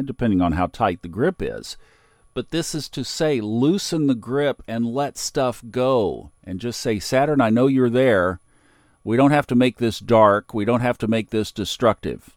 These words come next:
Let's just remove this particular block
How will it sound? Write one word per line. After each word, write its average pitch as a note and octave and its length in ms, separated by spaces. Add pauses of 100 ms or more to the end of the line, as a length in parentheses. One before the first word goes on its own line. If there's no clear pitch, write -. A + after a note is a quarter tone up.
Let's A#2 200
just C3 360
remove A#2 760
this A#2+ 200
particular A2 680
block G#2+ 680